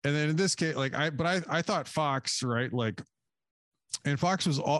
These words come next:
Fox, if you look at it, because of what we just talked about with the, you know, relationship, or, I mean, with,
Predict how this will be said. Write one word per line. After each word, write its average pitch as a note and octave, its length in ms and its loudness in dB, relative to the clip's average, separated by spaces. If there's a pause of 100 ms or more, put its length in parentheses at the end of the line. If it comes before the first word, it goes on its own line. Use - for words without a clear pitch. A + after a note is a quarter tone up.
(100)
Fox, F#3 360 0
if C3+ 80 0
you A#2 120 0
look D3+ 260 0
at A#2 140 2
it, G#2 160 -2
because D3+ 320 0
of C3 80 0
what A#2 160 -2
we G#2+ 80 0
just G2 180 -6
talked B2 300 -4
about F#2+ 240 0
with G2+ 320 -2
the, F2+ 540 0 (920)
you A#2+ 120 0
know, G2 100 0
relationship, G#2+ 760 0
or, G#2 240 -2
I G#2+ 60 0
mean, G2+ 180 0
with, A2+ 380 -2